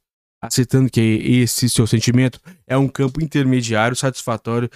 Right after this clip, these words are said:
que muitas pessoas das gerações anteriores costumam evitar. Com relação a Rodman, ela está perfeitamente satisfeita em me ver na zona cinzenta. Abre aspas.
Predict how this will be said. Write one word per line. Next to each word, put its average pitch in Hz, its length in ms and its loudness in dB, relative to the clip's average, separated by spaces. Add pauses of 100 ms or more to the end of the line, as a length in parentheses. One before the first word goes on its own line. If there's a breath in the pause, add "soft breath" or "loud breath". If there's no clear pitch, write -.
(200 loud breath)
que 139 120 0
muitas 160 260 -2
pessoas 139 400 0
das 127 120 0
gerações 123 420 0
anteriores 131 520 0
costumam 151 720 0
evitar. 165 460 -10 (1200)
Com 117 120 0
relação 113 520 2
a 104 120 0
Rodman, 131 460 0 (380)
ela 165 240 0
está 139 220 0
perfeitamente 127 520 0
satisfeita 139 480 0
em 139 60 2
me 117 100 2
ver 120 160 2
na 117 140 2
zona 110 260 0
cinzenta. 90 500 -8 (400)
Abre 107 200 -4
aspas. 98 500 -6